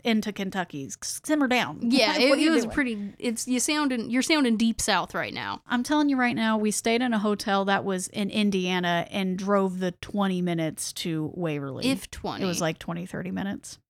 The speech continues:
Speaker 2: Oh.
Speaker 1: It
Speaker 2: Oh,
Speaker 1: really
Speaker 2: to
Speaker 1: was.
Speaker 2: Waverly, yes. I was gonna say it was, like, eight minutes into
Speaker 1: No,
Speaker 2: Kentucky.
Speaker 1: to get into Louisville, Kentucky from where we were
Speaker 2: Yeah.
Speaker 1: was less than ten minutes
Speaker 2: Yeah.
Speaker 1: every single time.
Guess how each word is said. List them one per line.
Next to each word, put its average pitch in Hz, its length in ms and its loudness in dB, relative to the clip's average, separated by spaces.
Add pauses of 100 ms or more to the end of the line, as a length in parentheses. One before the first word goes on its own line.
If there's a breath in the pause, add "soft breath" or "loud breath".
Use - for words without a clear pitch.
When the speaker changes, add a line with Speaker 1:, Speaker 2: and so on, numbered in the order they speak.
(120)
Speaker 2:
Oh. 233 460 -2
Speaker 1:
It - 100 -2
Speaker 2:
Oh, 240 80 10
Speaker 1:
really - 160 8
Speaker 2:
to - 80 8
Speaker 1:
was. - 120 8
Speaker 2:
Waverly, 208 460 4
yes. 180 260 2
I 220 60 6
was 233 100 6
gonna 269 120 4
say 285 140 4
it 220 60 4
was, 233 140 0
like, 233 180 0 (100)
eight 196 240 -4
minutes 170 340 -6
into 214 280 4
Speaker 1:
No, 247 80 10
Speaker 2:
Kentucky. - 220 2
Speaker 1:
to 214 40 4
get 262 240 8
into 262 280 4
Louisville, 269 540 4
Kentucky 320 580 0
from 190 200 -2
where 240 200 4
we 262 160 2
were 285 360 0
Speaker 2:
Yeah. 180 180 2
Speaker 1:
was 170 180 -2
less 170 320 0
than 160 200 -4
ten 135 200 -10
minutes - 440 -10
Speaker 2:
Yeah. 208 120 -2
Speaker 1:
every 190 360 2
single 170 360 -4
time. - 240 -10